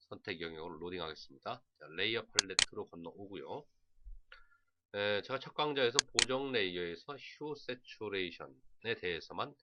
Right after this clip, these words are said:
말씀을 드렸습니다. 자, 그런데 여기 있는 보정 레이어들 중에서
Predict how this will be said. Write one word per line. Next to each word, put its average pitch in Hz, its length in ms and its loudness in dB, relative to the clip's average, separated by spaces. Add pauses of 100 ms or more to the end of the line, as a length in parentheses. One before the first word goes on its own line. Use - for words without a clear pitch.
(420)
말씀을 90 500 -4
드렸습니다. - 580 -2 (680)
자, 73 60 -10
그런데 92 220 -2
여기 107 80 -2
있는 123 200 -4
보정 143 380 0
레이어들 92 1300 0
중에서 107 540 -2